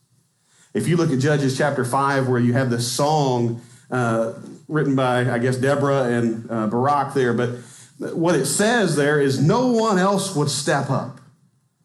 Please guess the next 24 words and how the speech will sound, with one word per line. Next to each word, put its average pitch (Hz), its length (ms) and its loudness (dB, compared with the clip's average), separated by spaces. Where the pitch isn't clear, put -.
That 156 140 2
everyone 220 400 4
else 220 240 2
was 175 140 4
e-, 190 380 2
either 202 200 4
scared 233 960 2
or 175 160 0
just, 170 640 0
uh, 196 720 0
just 175 260 0
apathetic. 202 760 2
I 196 80 2
don't 214 120 2
know 196 80 4
what 180 140 2
the 220 240 0
case 214 200 2
was, 151 720 0
but 123 200 0
Deborah 131 720 0
stepped 151 600 -2
up. 123 300 0
And 120 380 0